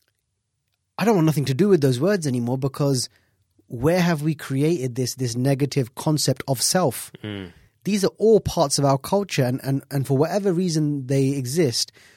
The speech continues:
Speaker 1: we have to be able to look at them and address them and understand them
Speaker 2: Mm.
Speaker 1: and, and find out the root cause, because there may be a deeper inherent issue at hand here that has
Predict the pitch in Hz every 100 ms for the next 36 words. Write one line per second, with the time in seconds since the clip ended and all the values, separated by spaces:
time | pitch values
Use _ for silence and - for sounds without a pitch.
0 | _ 131 143 208 185 165 135 135 185 170
1 | 143 127 123 104 180 202 - 110 107 139
2 | 139 120 - - 156 202 196 117 127 135
3 | 107 110 95 135 135 135 - 160 151 135
4 | 131 143 156 - 226 117 110 - 139 113
5 | - - - 233 269 208 165 135 110 180
6 | 180 170 135 127 147 139 127 175 190 -
7 | 147 123 98 175 214 147 110 113 - -
8 | _ 117 131 127 139